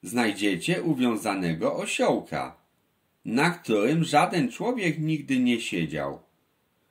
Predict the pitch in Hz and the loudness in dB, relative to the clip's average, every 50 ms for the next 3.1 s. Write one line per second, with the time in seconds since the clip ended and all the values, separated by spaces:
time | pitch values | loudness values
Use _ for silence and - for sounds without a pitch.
0 | _ _ _ _ - 123 117 107 104 104 113 113 101 92 87 82 - - - 170 | _ _ _ _ -2 -2 -2 0 0 2 2 2 2 2 -2 -4 -4 -2 0 0
1 | 196 226 247 247 - _ _ _ _ _ _ _ - - 110 127 165 175 165 - | 2 2 0 -2 -6 _ _ _ _ _ _ _ -6 0 0 2 2 0 -2 -2
2 | - 127 117 - 131 147 170 165 170 156 131 107 - - - - - - - 73 | -2 -2 0 2 4 4 4 6 6 4 4 2 0 -4 -12 -14 -10 -8 -8 -8
3 | 71 - | -8 -10